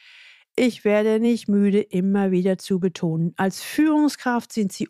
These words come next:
ohne Ihre Mitarbeiter nichts. Damit meine ich, als Führungskraft werden Sie dafür bezahlt, Ihre Mitarbeiter zu guten Ergebnissen zu führen.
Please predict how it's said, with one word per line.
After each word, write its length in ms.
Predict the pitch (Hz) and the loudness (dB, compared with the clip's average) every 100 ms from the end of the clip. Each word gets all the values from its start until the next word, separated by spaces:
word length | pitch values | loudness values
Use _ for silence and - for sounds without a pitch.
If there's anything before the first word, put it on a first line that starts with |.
| - | -2
ohne 440 | 254 247 247 247 | 0 2 0 -2
Ihre 340 | - 220 214 214 | -2 -2 0 0
Mitarbeiter 760 | 196 208 - 107 180 175 190 190 | 0 -2 -2 -4 -4 -4 -4 -4
nichts. 760 | 190 208 190 - - - - _ _ _ _ _ _ - | 0 0 -2 -8 -20 -20 -20 _ _ _ _ _ _ -4
Damit 320 | 175 214 208 | -2 -2 -2
meine 420 | 185 190 208 196 | -2 0 0 -2
ich, 260 | 147 156 - - - - | -6 -10 -14 -14 -14 -6
als 240 | - 247 - | -4 -4 -4
Führungskraft 880 | - 302 320 311 - 269 262 - | 0 2 2 0 -2 -2 -2 -4
werden 280 | 190 214 226 | -2 0 0
Sie 180 | 202 226 | -4 -2
dafür 300 | 214 196 196 | -2 -2 -4
bezahlt, 600 | 170 180 - 233 233 233 | -4 -8 -4 0 0 -2
Ihre 240 | 208 180 | -2 -2
Mitarbeiter 680 | 170 202 254 226 214 214 208 | 0 0 0 -2 -2 -2 -4
zu 200 | - 196 | -4 -8
guten 340 | 175 226 220 226 | -2 -2 -2 -4
Ergebnissen 600 | 190 - 208 185 165 170 | -4 -2 -2 -4 -8 -10
zu 160 | - | -10
führen. 500 | 156 - 156 165 151 | -12 -8 -8 -8 -12